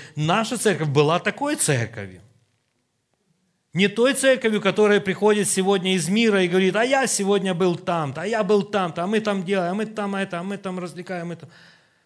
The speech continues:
А мы праздновали праздник джинсов». Понимаете?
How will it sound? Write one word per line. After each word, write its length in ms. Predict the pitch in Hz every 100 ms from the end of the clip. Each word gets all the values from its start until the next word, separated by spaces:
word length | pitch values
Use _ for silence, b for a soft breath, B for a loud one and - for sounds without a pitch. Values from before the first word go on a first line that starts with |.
| b b _ _ _ -
А 100 | 214
мы 120 | 226
праздновали 440 | 226 226 202 208
праздник 400 | 190 196 175 180
джинсов». 460 | 143 170 151 - 120 - _ _ _ b b b _ _ _ _ _ _ _ _ _ _ _ _ _ _ _ _ _ _ _ _ _ _ _ _ _ _
Понимаете? 680 | 156 156 180 196 196 165 101